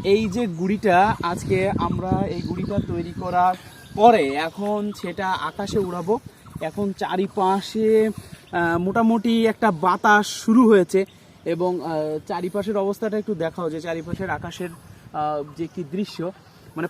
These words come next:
প্রচুর গরম। এই গরমের মধ্যেও শৈশবকে, কোনোভাবে শৈশবকে আসলে ছেড়ে দেওয়া যাবে না, কারণ শৈশব হচ্ছে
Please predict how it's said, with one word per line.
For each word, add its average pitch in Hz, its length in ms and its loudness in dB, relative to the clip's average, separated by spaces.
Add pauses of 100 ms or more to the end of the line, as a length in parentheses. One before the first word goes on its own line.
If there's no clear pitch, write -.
প্রচুর 294 560 6
গরম। 254 460 6 (200)
এই 196 160 2
গরমের 196 500 2
মধ্যেও 208 540 4 (380)
শৈশবকে, 294 1080 2 (760)
কোনোভাবে 339 460 4
শৈশবকে 269 880 0
আসলে 208 600 0
ছেড়ে 202 240 0
দেওয়া 175 260 0
যাবে 160 260 -6
না, 214 140 0 (400)
কারণ 196 380 2
শৈশব 277 720 -2
হচ্ছে 247 480 -6